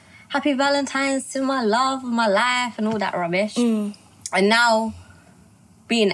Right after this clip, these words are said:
Speaker 1: out of a relationship
Speaker 2: Mm-hmm.
Speaker 1: and just kinda, like, seeing someone, I'm not gonna lie, I kinda got excited a bit.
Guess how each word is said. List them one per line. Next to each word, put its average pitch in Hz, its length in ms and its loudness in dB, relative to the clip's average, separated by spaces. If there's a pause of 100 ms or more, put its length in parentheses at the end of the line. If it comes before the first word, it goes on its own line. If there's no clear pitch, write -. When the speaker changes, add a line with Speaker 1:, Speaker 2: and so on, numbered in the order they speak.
Speaker 1:
out 233 180 4
of 220 80 2
a 202 60 0
relationship 185 760 -2 (200)
Speaker 2:
Mm-hmm. 214 260 -2
Speaker 1:
and 165 340 -2
just - 200 -10
kinda, 180 220 -4
like, - 160 -4
seeing 214 320 -2
someone, 160 480 -6 (340)
I'm 185 100 0
not 202 100 2
gonna 220 140 2
lie, 196 320 0 (1500)
I 190 60 -4
kinda 208 260 0
got - 140 2
excited 170 380 -2
a 160 60 -6
bit. 156 200 -6